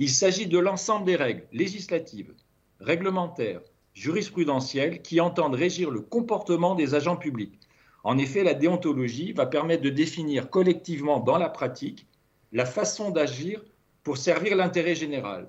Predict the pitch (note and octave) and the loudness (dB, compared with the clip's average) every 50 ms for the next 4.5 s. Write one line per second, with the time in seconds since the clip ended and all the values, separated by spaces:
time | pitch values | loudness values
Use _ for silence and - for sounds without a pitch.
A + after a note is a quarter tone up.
0 | - - - B2 B2 D3 D3+ D#3 D3+ D#3 D#3 C3+ C3 G#3+ A3 G#3 E3+ D#3 C#3 B2+ | -14 -6 -4 -2 0 2 4 4 2 2 -2 -4 -4 -4 -2 2 4 2 2 2
1 | C3 C3 C3+ C3 C3 - - F3 E3 E3+ - E3 C#3+ B2 D3+ D3 D3+ - E3+ D#3+ | 2 0 0 0 -2 2 4 4 4 4 0 -6 -2 0 0 0 0 -2 -4 -4
2 | D3+ C#3 C#3 C#3 C#3 C3+ C3 C3+ C#3 C3+ C#3+ C3+ B2+ C#3+ F#3 F#3 F3+ - - - | 0 2 2 2 2 0 -2 -2 -2 0 0 0 0 -2 -4 -4 -6 -6 -4 -2
3 | E3 C#3 C#3+ D#3 D3+ C3+ - - E3+ E3 D#3 C3 A#2+ A#2 A#2 A#2 A#2 - - C3 | -2 0 0 0 0 0 -2 2 2 2 2 2 2 2 0 0 -4 -4 -8 -8
4 | B2 - C#3 C3 C#3 E3 G#3+ A3 A3 | -8 -6 -8 -6 -6 -6 -6 -8 -10